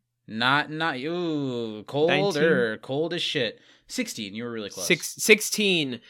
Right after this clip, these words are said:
Speaker 1: I
Speaker 2: and
Speaker 1: would
Speaker 2: it had
Speaker 1: pretty
Speaker 2: nearly
Speaker 1: much give that
Speaker 2: thirty
Speaker 1: to you.
Speaker 2: episodes.
Speaker 1: Thirty was right, yes.
Speaker 2: Mm-hmm. Um, what is the name of the restaurant that Chidi and Uzo eat at?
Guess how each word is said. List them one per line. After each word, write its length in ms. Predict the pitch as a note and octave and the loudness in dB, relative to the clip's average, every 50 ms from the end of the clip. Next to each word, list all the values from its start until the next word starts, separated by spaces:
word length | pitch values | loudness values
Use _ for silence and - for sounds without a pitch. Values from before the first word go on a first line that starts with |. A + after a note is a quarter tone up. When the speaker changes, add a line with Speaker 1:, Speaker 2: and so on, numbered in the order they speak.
| - - | -2 0
Speaker 1:
I 60 | D3 | 2
Speaker 2:
and 80 | F3+ | 2
Speaker 1:
would 80 | G3 - | 4 6
Speaker 2:
it 20 | |
had 80 | D3 E3+ | 6 8
Speaker 1:
pretty 140 | E3 D3 D3+ | 8 10 10
Speaker 2:
nearly 200 | E3+ F3+ E3+ E3 | 10 10 10 10
Speaker 1:
much 80 | D3+ - | 8 10
give 60 | C3+ | 10
that 60 | E3+ | 10
Speaker 2:
thirty 160 | E3+ E3 D#3+ | 10 12 10
Speaker 1:
to 40 | D#3+ D3 | 8 8
you. 40 | |
Speaker 2:
episodes. 400 | C#3 - - - - - G#2+ G2 C3+ | 6 6 4 -2 -4 -4 -4 -2 -2
Speaker 1:
Thirty 200 | C3+ C3+ C3 B2 | -2 -2 -4 -4
was 200 | A2+ A2+ G#2 G2 A2 | -6 -6 -8 -6 -6
right, 180 | G2 F2 - - _ _ | -8 -8 -8 -12 _ _
yes. 300 | - G#2 F#2+ - - - _ - | -14 -14 -14 -14 -16 -20 _ -14
Speaker 2:
Mm-hmm. 1120 | G#2+ G2+ A2 G#2+ G2 - - _ _ _ _ _ _ _ _ - - - - _ _ - - | -14 -12 -12 -12 -12 -14 -16 _ _ _ _ _ _ _ _ -20 -20 -20 -20 _ _ 0 2
Um, 300 | C#3 D3 D3+ D3+ D#3 E3 D#3 D3+ D3+ | 6 6 6 6 4 2 0 4 6
what 160 | E3 G#3 A#3+ | 8 8 8
is 100 | C4+ A#3 | 8 6
the 80 | A3+ B3+ | 4 6
name 160 | A#3 A3+ A#3+ | 6 6 6
of 80 | B3 A3 | 6 6
the 80 | G#3 G3 | 6 8
restaurant 520 | F#3 F#3+ G#3+ G#3 - - A#3 G#3 G3+ G3 | 8 8 8 8 6 4 4 4 4 6
that 160 | - G3 F3 - | 4 4 2 4
Chidi 560 | - - - G#3 G#3 G3+ G#3+ G#3+ G#3 G3+ D3+ | 4 4 4 4 4 0 0 0 0 2 2
and 120 | F3 E3+ E3 | 2 2 2
Uzo 600 | - E3+ F#3 G#3+ A#3 G3 F#3+ F3+ D3+ C3+ B2+ G2 | 2 4 4 4 4 6 6 6 8 6 6 4
eat 220 | B2 B2+ A#2+ G#2 | 0 0 0 0
at? 240 | G#2 F#2+ F#2 - | 0 0 -2 -4